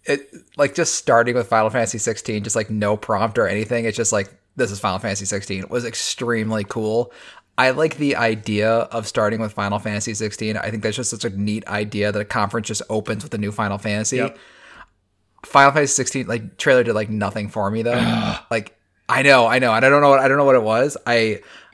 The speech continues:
Speaker 1: I play, I think, I think what I, I'm having flashbacks of fourteen 'cause, like, I played, like, maybe ten hours of fourteen and, like, just didn't enjoy that. And it looks, and I'm not saying, like, graphically it looks like it. It just looks like that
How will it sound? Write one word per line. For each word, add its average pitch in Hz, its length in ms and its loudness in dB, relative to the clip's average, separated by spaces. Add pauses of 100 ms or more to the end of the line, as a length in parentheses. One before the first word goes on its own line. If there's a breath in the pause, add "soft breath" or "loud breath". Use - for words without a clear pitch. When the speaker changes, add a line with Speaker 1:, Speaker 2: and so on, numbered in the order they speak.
(100)
Speaker 1:
I - 100 2
play, - 360 -2
I 127 60 -2
think, 151 160 0
I 123 120 4
think 139 120 -2
what 139 100 2
I, 127 60 2
I'm 113 120 -4
having 127 200 -4
flashbacks 101 480 -4
of 107 100 -10
fourteen 107 540 -6
'cause, 113 160 -4
like, 107 260 -4
I 110 120 0
played, 110 600 -4 (240)
like, 107 340 -4
maybe 113 340 -4
ten 110 260 -4
hours 107 320 0
of 101 80 -8
fourteen 104 500 -4
and, 104 60 -6
like, 104 160 -8
just - 120 -10
didn't 113 200 -2
enjoy 107 340 -2
that. 165 280 -2 (340 loud breath)
And 139 100 0
it 131 100 0
looks, - 420 0 (220 loud breath)
and 156 80 6
I'm 160 60 4
not 185 120 4
saying, 170 220 2
like, 120 280 0
graphically 131 500 4
it 107 120 0
looks 120 180 0
like 113 160 0
it. 95 120 -4
It 120 80 -6
just 127 160 -4
looks 127 180 0
like 117 140 -2
that 104 420 0